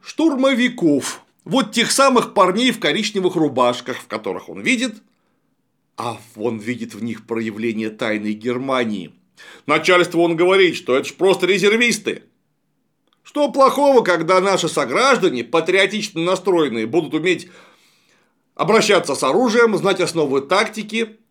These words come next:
и будут уже сведены в некие ландштурмовые соединения со своими командирами, со своей субординацией, всегда готовые встать на защиту Германии от внешних врагов, каковых полно. Вот вроде бы ничего в этом плохого нет, правда?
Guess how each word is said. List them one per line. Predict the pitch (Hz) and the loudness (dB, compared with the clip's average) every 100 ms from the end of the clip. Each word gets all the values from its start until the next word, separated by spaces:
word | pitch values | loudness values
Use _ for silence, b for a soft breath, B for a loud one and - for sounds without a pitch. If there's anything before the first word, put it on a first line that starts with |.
| _ - | _ -4
и | 180 | 0
будут | 247 220 208 | 2 2 0
уже | 185 233 185 165 196 139 | -2 0 2 4 2 2
сведены | - 127 123 139 220 254 | -2 -6 -4 -2 -2 -2
в | 180 120 | -4 -6
некие | 202 214 185 190 185 B B | -6 -6 -6 -6 -6 B B
ландштурмовые | 165 190 175 160 - 226 214 196 180 185 | 2 4 2 -2 -2 0 4 4 6 4
соединения | 185 185 170 165 147 110 87 71 | 2 -2 -2 -2 -2 -2 -6 -8
со | 127 | -10
своими | 131 160 139 120 | -2 0 0 -2
командирами, | 110 104 110 170 277 254 202 | -4 -4 -4 -2 -2 -2 -4
со | - | -8
своей | 113 135 131 | -4 -2 -2
субординацией, | 131 123 117 139 247 226 233 B B B | -4 -6 -6 -4 -4 -4 -6 B B B
всегда | - 185 214 143 | -6 0 2 2
готовые | 131 131 147 190 262 262 | -2 0 2 2 0 -4
встать | - 127 185 233 | -4 -2 -2 -2
на | 226 | 0
защиту | 233 220 226 240 240 | 0 0 -4 -6 -6
Германии | 214 233 240 240 233 | -2 -2 0 0 0
от | 233 226 | -2 -2
внешних | 185 220 208 180 165 | -4 -2 -2 -6 -10
врагов, | 170 170 170 185 - | -6 -4 0 -2 -2
каковых | 151 160 165 170 - - | -8 -6 -2 -4 -4 -4
полно. | 165 175 180 156 - - _ _ _ 113 | -2 -2 -2 -6 -8 -14 _ _ _ -10
Вот | 120 | 0
вроде | 190 165 | 2 2
бы | 135 | 0
ничего | 120 113 123 285 | -4 -6 0 0
в | 320 | 0
этом | 120 | -8
плохого | 117 135 135 113 113 | -4 -4 -2 -2 -2
нет, | 117 - - | -6 -8 -4
правда? | 143 262 208 90 | -2 0 -2 -10